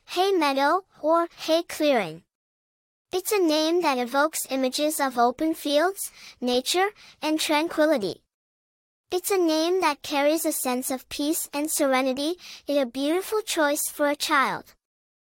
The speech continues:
The name Haley has its roots in Old English, derived from the Old English words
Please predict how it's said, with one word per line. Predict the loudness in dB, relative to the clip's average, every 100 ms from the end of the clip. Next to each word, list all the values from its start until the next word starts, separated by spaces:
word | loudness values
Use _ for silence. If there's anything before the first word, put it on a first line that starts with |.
| _ _ _
The | -2
name | 0 2 2 0
Haley | 0 0 0 0
has | 0 -2 -2
its | -4 -4
roots | -2 0 -2 -4
in | 0
Old | 2 0 0
English, | -2 0 -2 -2 -6 -10 -20 -10
derived | -4 0 2 2 0
from | -4 -2 0
the | 0
Old | 2 2 2
English | 0 0 -2 -2
words | 0 0 0 -4 -12